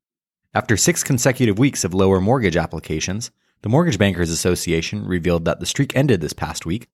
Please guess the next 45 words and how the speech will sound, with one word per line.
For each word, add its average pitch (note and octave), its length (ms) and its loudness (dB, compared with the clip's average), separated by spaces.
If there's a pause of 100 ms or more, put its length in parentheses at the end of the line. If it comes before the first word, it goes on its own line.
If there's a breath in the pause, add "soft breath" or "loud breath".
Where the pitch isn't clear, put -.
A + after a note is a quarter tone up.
with - 100 -4
applications A2+ 680 2
rising F#2+ 320 2
eight B2 200 -2
point C3 240 -4
six - 240 -4
percent. - 400 -4 (800)
Despite E3 340 2
financial G#2 420 0
markets F#2 340 0
paying E2+ 300 -2
close A#2 300 0
attention F#2 460 0
to F#2 120 -4
the D#2+ 140 -2
risks - 400 -2
of E2+ 160 -2
another F#2 300 0
coronavirus F2 720 0
flare-up G2 480 0 (100)
just B2 220 0
when A2+ 100 2
they G2 100 4
look G2 200 2
set - 260 -2
to - 80 -4
benefit F#2+ 440 0
from F#2 180 -2
a F2 40 0
recovery, F2 500 0 (220)
vaccinations, A#2+ 760 2
along F#2+ 240 2
with F#2 100 0
the G#2 80 0
rebounding G2 460 4
economy, F2 480 0
should G#2 180 -4
help A2 220 0
keep A#2 240 -4
the - 80 -6
housing G2+ 320 0
market F#2+ 320 -2
strong G2 320 0
through G2+ 180 0
spring. B2+ 340 -2